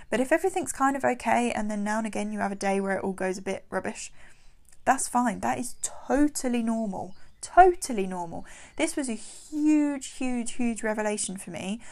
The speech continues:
when I started working with horse trainers, when I was learning to do it myself, when I went from, um, being a student, being at home and, you know, just playing with my horse and, and watching D V Ds and all that,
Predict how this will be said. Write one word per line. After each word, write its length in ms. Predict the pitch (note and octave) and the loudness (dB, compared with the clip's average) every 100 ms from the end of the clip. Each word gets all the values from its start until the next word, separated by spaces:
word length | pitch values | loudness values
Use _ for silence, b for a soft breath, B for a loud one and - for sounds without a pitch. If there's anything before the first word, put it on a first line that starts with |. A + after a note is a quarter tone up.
| B B | B B
when 180 | A3 A3 | 2 6
I 140 | B3 | 4
started 400 | B3+ - - G#3 | 4 2 2 2
working 460 | G#3 G#3 A#3 C#4 C#4+ | 2 2 2 -6 -6
with 140 | D4 | -6
horse 260 | D4+ D4+ - | -2 -4 -4
trainers, 520 | D4 C#4+ D4 D#4+ - | -4 -4 -4 -4 -4
when 120 | C4 | -4
I 100 | A3+ | -2
was 220 | G#3+ G#3 - | -2 -6 -6
learning 380 | A3 A3 G#3+ G3+ | 0 2 2 -2
to 80 | - | -4
do 100 | A3+ | -6
it 80 | G#3 | -6
myself, 600 | G3+ - A#3 - B3+ - B B | -6 -2 2 2 -2 -8 B B
when 160 | - A3+ | -2 4
I 120 | B3 | 4
went 360 | B3+ B3+ A#3 - | 6 2 0 -4
from, 340 | G#3+ G#3 G#3 - B B B B B B - | -2 -2 -2 -6 B B B B B B -2
um, 420 | G#3 G3+ G3 G3 G#3 | 2 4 4 0 -2
being 340 | A#3 A#3 G#3 | 0 0 0
a 80 | G#3+ | -4
student, 600 | G3+ - A#3 A#3+ C4+ B3+ - - - - _ - - - - - - - - | -4 -2 0 0 -2 -6 -14 -20 -20 -20 _ -20 -20 -20 -20 -20 -20 -10 -4
being 220 | A3+ A3+ | -2 -2
at 120 | A3 | -2
home 480 | A3 G#3+ G#3+ G#3+ G#3 | 0 2 2 -2 -6
and, 440 | - F#3+ F3+ F#3 - B B B B - | -4 -6 -4 -8 -10 B B B B -6
you 100 | A3 | -2
know, 140 | G3 F#3+ | -2 -2
just 200 | G3 - | -6 -4
playing 240 | G#3 G#3 | -2 -2
with 140 | G#3 | -4
my 140 | G#3 G#3 | -4 -2
horse 380 | G3 G3 A3 G3+ | 0 -2 -2 -6
and, 280 | F#3+ F#3 - | -6 -10 -10
and 240 | F#3+ F#3 | -10 -6
watching 320 | G#3 - A3+ | -6 -4 -6
D 140 | G#3+ A3 | -4 -4
V 100 | A3 | -2
Ds 300 | G3+ G3 G3 | -2 -2 -2
and 100 | G3 | -2
all 100 | G3 | -2
that, 220 | G3 - | -2 -4